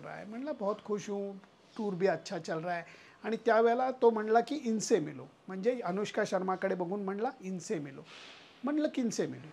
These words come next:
तो म्हणला, "कमाल करते हो सर, इनसे मिलो." म्हणलं, "कौन? मैं नहीं जानता, ये कौन है?" अनुष्का शर्माला सुद्धा कळलं की मी नाटक करतोय, ती हसायला लागली. तो म्हणला, "सर, क्या बात कर रहे हो, आप तो जानते हो उसको?" म्हणलं, "मैं बिल्कुल जानता नहीं, कौन है? तेरी मासी है, चाची है, बहन है, भाभी है, कौन है?"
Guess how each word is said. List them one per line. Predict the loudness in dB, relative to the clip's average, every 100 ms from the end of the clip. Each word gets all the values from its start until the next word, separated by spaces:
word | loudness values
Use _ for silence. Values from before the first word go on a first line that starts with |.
| -20 -20 -20 -20 -20 -20 _
तो | -6
म्हणला, | 0 0
"कमाल | -2 -2 -2 0
करते | -2 -2
हो | -6
सर, | -6 -10
इनसे | -8 -6 0 0
मिलो." | 0 -2 -8
म्हणलं, | -4 2 4
"कौन? | 6 4 4
मैं | 0 0 2
नहीं | 4 4
जानता, | 2 0 -6
ये | -6 -4
कौन | 2 4 4
है?" | -2 -12 -20 -20 -20 _ _ -18 -16 -6
अनुष्का | -2 0 2 2
शर्माला | 0 0 0
सुद्धा | 2 0
कळलं | 2 4 4 2
की | 0
मी | -2
नाटक | -2 -2 -6 -8 -10
करतोय, | -10 -8 -4
ती | 2 4
हसायला | 4 2 4 6
लागली. | 4 0 -6 -12 -20 -20 -20 0
तो | 2
म्हणला, | 6 6
"सर, | 6 4 2 -2 -12 -2
क्या | 2
बात | 6 6 4
कर | -2
रहे | 4 6
हो, |
आप | 6 2 2
तो | 2
जानते | 4 2 2
हो | 2
उसको?" | 2 0
म्हणलं, | 0 4 6 6
"मैं | 6
बिल्कुल | 4 2 4 4
जानता | 6 6 4
नहीं, | 0 2
कौन | 4 4 4
है? | 0
तेरी | 0 0 2
मासी | 0 0 2 4
है, | 4
चाची | 4 2 0 2
है, | 4 4 2
बहन | 0 0 0 2
है, | 0
भाभी | 0 -2 0 4
है, | 4
कौन | 8 6
है?" | 8